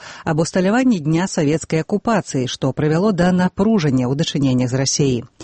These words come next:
Паводле суду Гімпу, які таксама займае пасаду спікера парламенту, не меў паўнамоцтваў абвяшчаць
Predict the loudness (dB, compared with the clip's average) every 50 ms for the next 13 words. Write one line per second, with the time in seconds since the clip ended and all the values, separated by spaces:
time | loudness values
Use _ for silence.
0 | -18 -18 -16 -16 -16 -8 -2 0 0 2 2 2 2 0 -2 -4 -4 -4 -2 0
1 | 2 2 2 2 2 2 2 2 2 2 0 -2 -2 -2 -2 -2 -4 -4 -6 -4
2 | -4 -4 -6 -2 -2 -2 0 0 0 0 0 0 2 2 0 0 0 -2 -4 -2
3 | -2 -2 0 0 -2 -2 -2 -4 -4 -2 0 0 0 0 0 -2 0 2 2 2
4 | 2 2 2 0 2 2 2 4 4 2 2 0 0 -2 -2 -2 -2 -2 0 0
5 | 0 0 0 -2 -2 -4 -2 -2 -2 -2 0 0 0 -2 -2 -2 0 0 0 0
6 | -2 -8 -12